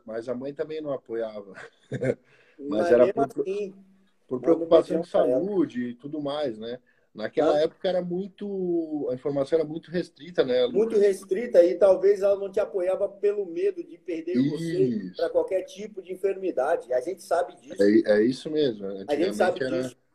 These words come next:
Speaker 1: era
Speaker 2: Mas ela
Speaker 1: dessa
Speaker 2: nunca
Speaker 1: forma.
Speaker 2: duvidou que você seria um grande homem e que você se realizaria onde o seu coração tivesse. Eu tenho essa certeza. Porque mãe, ela quer sempre o melhor pro filho.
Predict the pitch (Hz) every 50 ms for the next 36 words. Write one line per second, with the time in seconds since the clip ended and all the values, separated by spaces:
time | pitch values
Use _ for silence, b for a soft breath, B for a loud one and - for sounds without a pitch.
0 | _ _ _ _ _ _ - - 147 151 151 175 190 196 190 185 208 240 226 262
1 | 233 220 240 233 220 220 220 214 220 220 220 208 214 208 220 220 220 - 220 202
2 | 208 214 214 214 196 170 151 170 196 208 202 180 180 175 170 180 196 202 208 208
3 | 208 214 - 165 160 165 196 180 190 175 - 202 190 - 196 170 160 170 185 190
4 | 180 175 190 190 180 180 175 160 156 180 180 175 - _ _ _ _ _ - 139
5 | 156 175 180 180 185 - - 196 190 170 - 190 180 170 160 156 170 175 165 -
6 | - 160 123 131 127 127 123 139 147 151 - 151 165 190 185 180 - 185 185 185
7 | 180 185 180 202 185 - - 180 160 - - 156 151 143 127 101 101 - - _
8 | _ _ _ - 185 175 170 175 180 202 202 190 185 180 170 - 180 165 165 196
9 | 185 185 196 180 175 165 160 160 165 156 143 - - 139 143 139 120 -